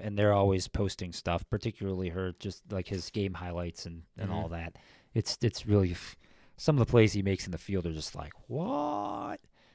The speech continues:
Speaker 2: Yeah.
Speaker 1: Is
Speaker 2: So
Speaker 1: that the Super Regional round?
Speaker 2: No. The North Carolina advanced to the Super Regional.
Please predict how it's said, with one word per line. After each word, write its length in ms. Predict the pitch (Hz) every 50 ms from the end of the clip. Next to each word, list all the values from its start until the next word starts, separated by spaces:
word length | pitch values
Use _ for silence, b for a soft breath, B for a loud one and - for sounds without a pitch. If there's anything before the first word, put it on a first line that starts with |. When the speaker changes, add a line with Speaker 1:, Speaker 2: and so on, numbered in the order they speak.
| b b -
Speaker 2:
Yeah. 140 | 82 80
Speaker 1:
Is 40 | 104 - _ b b b b b b b b b b b b b b - -
Speaker 2:
So 60 | 233
Speaker 1:
that 140 | 277 285 -
the 80 | 269
Super 340 | - - - 214 196 - 214 208
Regional 400 | 208 208 190 190 202 202 196 196
round? 340 | 196 208 208 214 196 175 - _ -
Speaker 2:
No. 280 | 120 107 98 90 90 - - _ - - _ _ _ _ _
The 320 | 110 123 120 117 117 113 113
North 220 | 117 123 131 - -
Carolina 340 | 135 123 120 117 117 113
advanced 380 | 104 98 104 104 101 95 - -
to 140 | - 117 107
the 40 | 90
Super 260 | - - 101 92 95
Regional. 420 | 90 87 90 90 85 78 80 95